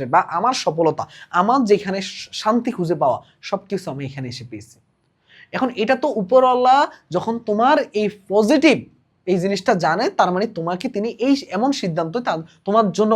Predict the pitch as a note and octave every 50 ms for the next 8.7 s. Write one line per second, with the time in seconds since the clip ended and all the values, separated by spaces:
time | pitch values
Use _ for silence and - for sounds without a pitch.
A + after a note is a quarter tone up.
0 | F3 B2+ - D#3 F3 A#3 C4 A3+ A3+ C4 D4 A#3+ F#3+ - - C#3 C3+ C3+ C3 C#3+
1 | C#3 D3+ D3 C3+ B2+ B2 G3+ F#3+ - C#3+ C3+ C3+ C3+ E3 E3+ D#3+ D#3 C#3+ B2+ A#2+
2 | G#2+ G#2+ A2 - - - _ _ - _ _ _ - C#4+ C#4+ - D#4 D4+ C#4+ C4
3 | C4 - C#4 C#4 C4+ C#4+ F4 E4+ D4 A#3+ G#3 F3+ - - - B2+ A2 - - -
4 | _ _ A3+ A3+ A3+ A#3+ A#3 B3+ B3 B3+ A#3+ B3 B3+ B3+ B3+ C4 A#3 - - _
5 | A#3+ A#3 A3+ G#3+ G#3 G3 F#3+ F#3 F#3 G3 G3+ F#3+ - - _ _ - G#3+ G3+ G#3+
6 | G#3+ G3+ G#3 F#3+ F3 G3+ G3 F#3+ F3 G3+ F#3 F3 F#3 F#3+ F3+ E3+ E3 E3 - G3
7 | F#3 F#3 - C4+ D4 D4+ C#4 C#4+ - B3 A3+ G3+ F#3+ F#3 E3+ D#3+ E3+ G3 F3 F3+
8 | F3+ - E3 D3+ D3 C#3 - _ C#3+ B2 A2 - - A#2